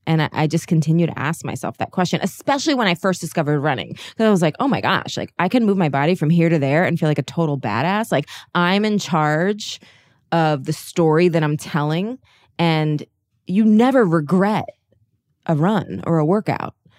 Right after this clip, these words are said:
So that became really, like, rocket fuel for my hustle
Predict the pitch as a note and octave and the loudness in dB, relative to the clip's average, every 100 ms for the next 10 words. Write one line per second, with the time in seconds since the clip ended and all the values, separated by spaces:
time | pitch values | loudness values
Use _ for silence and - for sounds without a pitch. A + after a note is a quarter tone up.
0 | _ - - F#3+ E3+ D#3 D3+ E3 - F#3+ | _ -20 -4 2 2 2 0 0 -2 -2
1 | F3+ G3 F#3+ E3+ - - C#3+ F#3 F#3+ C#3+ | -2 -2 -2 -2 -6 -10 -4 0 0 -2
2 | B2+ B2+ B2 _ _ - B2+ C3+ G3 - | -2 -4 -6 _ _ -16 -6 0 0 -2
3 | - - C#3 C3+ C#3+ C3 C3+ E3 - - | -6 -2 -2 -2 -4 -4 -2 -2 -6 -12